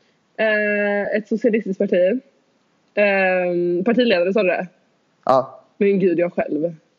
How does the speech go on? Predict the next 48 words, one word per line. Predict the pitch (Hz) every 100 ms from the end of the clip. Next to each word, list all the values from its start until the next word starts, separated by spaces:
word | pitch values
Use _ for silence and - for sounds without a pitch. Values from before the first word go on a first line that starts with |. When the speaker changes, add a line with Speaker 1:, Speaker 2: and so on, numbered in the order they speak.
| _ -
Speaker 1:
Hallå. | 175
Speaker 2:
Ja. | 120 117 _ _ _ _
Speaker 1:
Och | - 190 -
nästa, | 208 208 180
vad | 190
sa | 185
du, |
vad | 175 170
var |
nästa? | 175 -
Speaker 2:
Eh, | - _ _ _ _ _ _ -
Speaker 1:
Men | 151 147 143 139 135 135
Speaker 2:
och | 277
Speaker 1:
gud, | 440
Speaker 2:
vad | -
Speaker 1:
du | -
kan |
Speaker 2:
hade |
Speaker 1:
inte | -
Speaker 2:
du | -
Speaker 1:
visa | 392
Speaker 2:
förändrat? | - 339 -
Speaker 1:
klockan, | 381 523 _ 269 226 220
jag | 262
blir | 302
ju | 320
stressad. | 330 392 - 196 196
Vad | 254
hade | 240
jag |
förändrat? | 254 175 143 185 _ _ _ _ 220
Eh, |
jag | 233 226 226 233
hade | 247 214
lagt | 226 233 -
mer | 233 233 214 196 196 196
vikt | 202 202 -
än | 190
vad | 185 -
alla | 190 180
partier | 190 190
gör | 175 175
nu | 160 156 156 -
på | 165 165
antirasism, | 175 170 175 175 156 180 _ 175 170
eh, | 165 175
feminism, | 180 170 175 180 -
eh, | 160